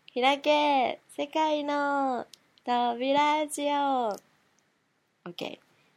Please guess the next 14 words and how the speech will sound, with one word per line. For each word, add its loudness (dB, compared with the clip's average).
Um, -6
I'm -6
Mari -2
in -6
Santiago -8
de -6
Compostela, -2
and -6
today 0
I 0
have, -4
uh, -6
two 0
guests, -8